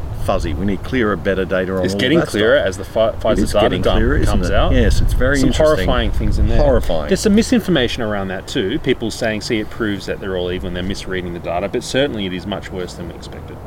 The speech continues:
Speaker 1: Yeah, well, that's what happens. You get extremes, which you and I well know,
Speaker 2: Yeah.
Speaker 1: when you don't have, uh, clear,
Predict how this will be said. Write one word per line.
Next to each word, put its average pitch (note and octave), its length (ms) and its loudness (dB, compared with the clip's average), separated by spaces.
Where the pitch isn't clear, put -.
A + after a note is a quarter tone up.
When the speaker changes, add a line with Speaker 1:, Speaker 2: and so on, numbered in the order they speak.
Speaker 1:
Yeah, C3 120 0
well, B2 100 0
that's D#3 220 2
what A2 80 4
happens. G2 260 -4
You F#2+ 60 -4
get G#2+ 100 2
extremes, G2+ 720 -2
which F#2+ 220 -4
you G#2+ 160 2
and G2+ 80 2
I E2+ 100 0
well D#2+ 220 -2
know, E2+ 260 0
Speaker 2:
Yeah. F#2+ 240 -4
Speaker 1:
when F#2 140 -2
you E2+ 80 -4
don't A2 300 0
have, D#2 460 -6
uh, D#2+ 340 -2
clear, D#2+ 480 -4